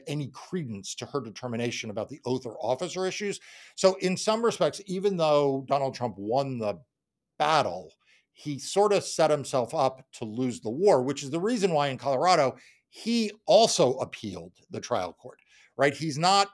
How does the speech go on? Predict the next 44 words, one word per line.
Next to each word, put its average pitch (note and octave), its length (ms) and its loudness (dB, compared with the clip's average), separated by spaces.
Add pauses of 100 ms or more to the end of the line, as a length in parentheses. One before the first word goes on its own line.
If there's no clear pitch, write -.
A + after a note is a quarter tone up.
(120)
it's C#3+ 180 -6
not F#3+ 180 2
just - 240 -4
the, C#3 300 0
the, B2 300 0
the B2 100 -4
plaintiffs E3+ 580 -6
who B2 140 -4
have G#2+ 100 -4
appealed G#2 380 -6
to - 100 -16
the G2 80 -10
Colorado G2+ 380 -4
Supreme G#2+ 280 -12
Court, B2 220 -4 (380)
but C3 140 0
his - 400 -4
side A#2+ 260 2
has G2+ 140 -12
appealed G2+ 380 -8
to - 260 -18
the G#2 60 -10
Colorado A2 360 -4
Supreme G#2 240 -8
Court C3+ 260 -2 (300)
'cause D3 160 0
he A#3 220 2
doesn't F3 420 2
want C#3+ 380 0 (140)
to B2+ 100 -8
live B2 500 4 (100)
with A#2+ 300 0
that B2 300 2 (100)
finding A2 720 -2 (400)
of C3+ 180 2
engaging B2+ 600 0
in A#2+ 100 -6
insurrection. B2 560 -2
So B2+ 160 -8
he's F3 260 -8
looking D3 400 -4
to B2+ 200 -6
overturn A2+ 520 -6
that. G#2+ 200 -8